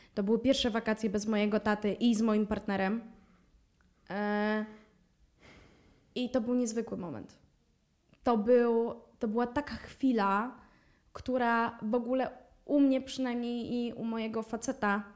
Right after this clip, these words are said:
mm, wyzwoliła takie coś, że kurde, my możemy wszystko.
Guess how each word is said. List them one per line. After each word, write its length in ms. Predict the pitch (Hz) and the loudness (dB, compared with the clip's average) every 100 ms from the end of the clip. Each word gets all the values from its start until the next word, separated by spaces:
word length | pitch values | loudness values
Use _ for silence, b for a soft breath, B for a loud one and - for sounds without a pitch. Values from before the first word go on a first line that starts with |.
| - | -12
mm, 640 | 214 220 214 214 214 214 B B B B - | -6 -2 -2 0 -2 -4 B B B B -10
wyzwoliła 1080 | 214 233 220 247 233 240 240 240 233 226 - - | -2 -2 0 2 2 4 4 4 2 0 -6 -6
takie 300 | 233 233 247 | -4 -2 -4
coś, 220 | 240 247 | -4 -4
że 180 | 233 240 | -4 -6
kurde, 560 | 240 - 262 240 220 240 | -8 -6 -4 -4 -6 -4
my 120 | 233 | -2
możemy 360 | 233 226 233 226 | -4 -4 -4 -6
wszystko. 680 | - 214 - - 208 - | -6 -8 -8 -12 -12 -14